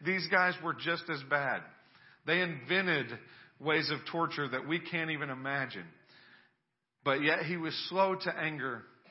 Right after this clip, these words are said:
and he was merciful, and he granted them repentance. But now we're going to see the second part of that verse, which is, "He will not at all acquit the wicked."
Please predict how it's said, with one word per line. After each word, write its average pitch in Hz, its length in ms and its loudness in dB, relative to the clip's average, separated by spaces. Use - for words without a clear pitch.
and 143 100 -8
he 143 60 -4
was 135 160 -6
merciful, 151 540 0
and 139 60 -4
he 127 80 -2
granted 139 400 2
them 135 160 0
repentance. 135 800 -2
But 131 220 0
now 143 580 2
we're 120 100 -4
going 143 240 2
to 135 100 -2
see 156 220 2
the 131 120 -2
second 165 500 0
part 135 160 2
of 123 100 -6
that 117 200 0
verse, 117 280 0
which 123 240 -6
is, 120 380 -2
"He 151 80 0
will 143 160 0
not 151 320 6
at 147 140 2
all 135 360 6
acquit 143 400 -2
the 135 60 -6
wicked." 127 400 -4